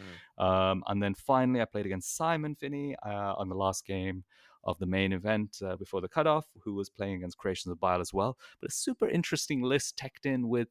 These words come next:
Speaker 2: uh, eighteen Flamers, Dave. I don't know if you
Speaker 1: Yep.
Speaker 2: saw that one.
Speaker 1: I remember coming to you, uh, turn two on that game.
Speaker 2: Yeah.
Speaker 1: And you were like, "Man, I don't know if I'm gonna win this." This is very typical of Vic, though, guys. Like,
Speaker 2: <laughs>
Speaker 1: "Oh, man, I don't know if I'm gonna win this. Oh, yeah, I kinda just killed him. That just kind of,
Speaker 2: <laughs>
Speaker 1: you know, oh,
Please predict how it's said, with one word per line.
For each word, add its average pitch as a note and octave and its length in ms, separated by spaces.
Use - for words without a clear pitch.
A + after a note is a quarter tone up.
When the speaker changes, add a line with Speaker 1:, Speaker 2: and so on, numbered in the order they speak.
Speaker 2:
uh, A2 240
eighteen A#2+ 380
Flamers, D#3 540
Dave. - 360
I - 80
don't D3+ 140
know E3+ 80
if - 180
you B2 80
Speaker 1:
Yep. A2+ 140
Speaker 2:
saw C#3+ 160
that - 160
one. G#2+ 240
Speaker 1:
I A2 60
remember F3 260
coming D#3+ 300
to C#3+ 140
you, C3 360
uh, A2 460
turn D3+ 260
two G#3 220
on B2+ 80
that F2+ 120
game. F#2 220
Speaker 2:
Yeah. F3 280
Speaker 1:
And G2+ 260
you A#2+ 140
were B2 80
like, A#2 260
"Man, C3+ 260
I A2 60
don't C3+ 140
know C3+ 60
if C3 120
I'm B2+ 80
gonna B2 120
win C3 180
this." G#2 160
This B2 220
is C3 60
very C#3+ 160
typical A#2 400
of F#2 120
Vic, F#2+ 160
though, E2+ 140
guys. D#2+ 240
Like, E2 220
Speaker 2:
<laughs> B2+ 520
Speaker 1:
"Oh, A2+ 220
man, A#2+ 300
I G#2+ 40
don't C#3 140
know C#3+ 80
if B2 60
I'm A#2 40
gonna A#2 140
win C3 180
this. G#2 160
Oh, C#4+ 100
yeah, G#3 160
I D#3 80
kinda C#4 240
just A#2+ 220
killed F#3+ 260
him. C#3+ 160
That E3 220
just F#3+ 160
kind F#3+ 260
of, D#3 120
Speaker 2:
<laughs> - 140
Speaker 1:
you F3 40
know, G2+ 180
oh, G#2 420